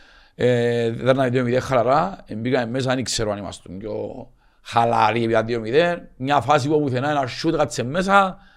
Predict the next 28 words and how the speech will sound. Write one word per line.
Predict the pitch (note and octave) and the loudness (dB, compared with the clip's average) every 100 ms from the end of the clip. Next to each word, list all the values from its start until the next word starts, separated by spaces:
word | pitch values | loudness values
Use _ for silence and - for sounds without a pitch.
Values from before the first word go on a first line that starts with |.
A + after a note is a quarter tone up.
| - _ _ _ | -20 _ _ _
στα | - C3+ | 4 6
δυο | - D#3+ | 6 6
λεπτά | D#3+ - | 6 4
χάνουν | C#3 D#3 D#3 | 0 0 -2
ευκαιρία, | - C3+ E3+ G3 F#3 - - - | -2 -2 0 0 -2 -4 -12 -4
πιστεύω | C3+ - D#3+ - D3+ | -2 0 -2 2 2
ότι, | D3 D3 D3 | 4 2 -2
ναι, | D3 C#3 | -4 -2
βοήθηκε | C3 C3+ C3+ C#3 | -2 -2 -2 -4
και | C3 | -4
ο | |
προπονητής, | A#2+ A#2 D3 C#3+ | -4 -4 -2 -2
αν | C3+ | -2
πάρει | B2 | -4
χάσουν | G#2+ A2 | -4 -6
το | |
παιχνίδι, | A2+ E3 G#3 G3+ G3+ - - - - | -6 -4 -2 0 -2 -10 -20 -20 -8
έτσι | D#3+ D3+ - | -2 -2 0
την | C#3 | 0
ομάδα | C3+ C#3+ C3+ | 2 2 4
πιο | E3 | 2
αμυντικά. | F3 F3 F3+ G3 G3+ - - _ _ _ _ _ _ _ _ - | 2 0 2 4 2 -2 -20 _ _ _ _ _ _ _ _ -2
Για | C#3+ D#3 | 2 4
κακή | D#3+ F3 | 4 2
μας | F#3+ D#3 | 0 0
τύχη, | F#3+ | 0
η | |
Σαλαμίνα | F3+ F3 D#3+ F3+ F3 D3+ C#3 | 2 2 2 2 0 0 -4